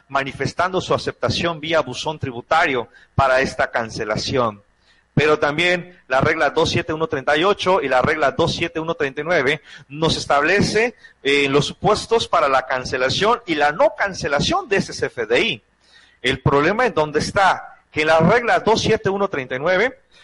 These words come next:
se nos establece ahí un punto en donde no se requiere de la cancelación, de la aceptación del receptor para la cancelación del C F D I. Y es lo que estamos con-, eh, comentando en este momento. Cuando dice,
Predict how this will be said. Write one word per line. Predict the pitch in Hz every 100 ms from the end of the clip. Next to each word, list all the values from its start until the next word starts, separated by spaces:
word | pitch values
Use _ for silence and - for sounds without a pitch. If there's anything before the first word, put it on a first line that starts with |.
| -
se | - 175
nos | 165
establece | 170 - 165 214 151 226
ahí | 196 220
un | 226
punto | - 208 202 - 160 180 _ -
en | 156
donde | 151 151 151
no | 180
se | 190
requiere | 180 - 160
de | 180
la | 156
cancelación, | 135 120 127 120 - - -
de | 131
la |
aceptación | 131 - 131 139 180
del |
receptor | 185 151 - 170 175 - _ _
para | 160 156
la | 139 135
cancelación | 131 113 127 123 170
del | 165 135
C | 143
F | 135 131
D | 113
I. | 110 - - - -
Y | 175
es | 185
lo | 214
que |
estamos | - 190 196
con-, | 165 139 - 143
eh, | 131 123
comentando | - 131 127 165 180 185 190 _ _
en | - 131
este | 147 147 - 156 151 143
momento. | 135 135 165 156 - 107 - _ _ -
Cuando | 123 127
dice, | 214 - 269 302